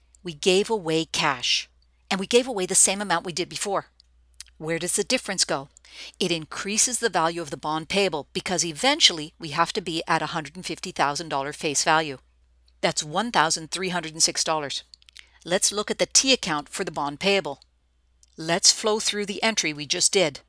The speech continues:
We're gonna credit bonds payable for one thousand three hundred and six dollars. What would be the total? One hundred and forty-one thousand five hundred and ninety-eight dollars. Exactly what we have on our chart.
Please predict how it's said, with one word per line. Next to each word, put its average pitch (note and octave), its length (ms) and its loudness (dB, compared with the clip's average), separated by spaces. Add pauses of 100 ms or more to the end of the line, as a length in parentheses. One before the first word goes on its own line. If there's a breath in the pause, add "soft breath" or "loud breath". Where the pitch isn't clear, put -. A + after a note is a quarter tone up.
(300)
We're E3+ 100 -6
gonna D#3 200 -4
credit F#3+ 480 0
bonds G3 340 2
payable F3+ 540 0
for E3+ 220 -8
one F#3 340 -2
thousand E3+ 340 2
three G#3 180 -2
hundred D#3+ 200 -2
and E3 80 -2
six - 220 0
dollars. D3 420 -2 (540)
What F3 160 -2
would E3+ 160 -6
be G3 80 -2
the F#3+ 100 2
total? A3 380 0 (420)
One E3 260 -4
hundred G#3+ 300 -4
and D#3+ 140 -14
forty-one F#3 520 -4
thousand D#3 520 0
five E3+ 340 4
hundred F3 300 -6
and D3 160 -10
ninety-eight E3 520 0
dollars. C#3 500 -2 (420)
Exactly E3 720 0
what D#3+ 180 -4
we E3 120 -6
have C#3 260 -2
on D3 100 -6
our D3+ 100 -2
chart. E3 360 0